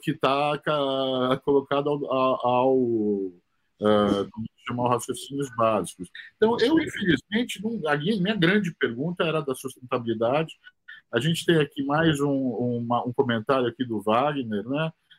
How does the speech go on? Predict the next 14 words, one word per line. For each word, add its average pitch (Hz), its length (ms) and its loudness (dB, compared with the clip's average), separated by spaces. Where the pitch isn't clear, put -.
É, 110 340 4
a 107 60 2
solução 120 540 -2
parece 113 560 0
que, 107 160 -6
que 107 120 -10
está 110 200 0
na 107 140 -2
própria 104 340 -2
origem, 131 400 0
na 107 120 -2
comunidade, 110 500 -2
na 101 80 -10
cultura, 110 420 -4